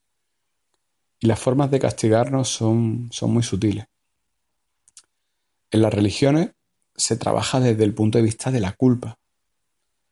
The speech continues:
Si no haces algo, irás al infierno, serás castigado, serás culpable. O si haces algo,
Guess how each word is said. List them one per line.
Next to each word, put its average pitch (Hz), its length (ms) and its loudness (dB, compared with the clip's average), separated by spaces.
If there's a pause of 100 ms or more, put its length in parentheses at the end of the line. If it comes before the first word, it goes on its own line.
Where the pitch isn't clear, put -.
(280)
Si - 240 0
no 117 140 2
haces - 320 -2
algo, 151 420 0 (840)
irás 110 540 -4 (260)
al 110 160 -4
infierno, 101 460 -6 (240)
serás 101 360 -8
castigado, 107 680 -4 (760)
serás 156 400 0
culpable. 110 680 0 (1000)
O 110 100 0
si 101 240 0
haces 92 300 -4
algo, 135 380 0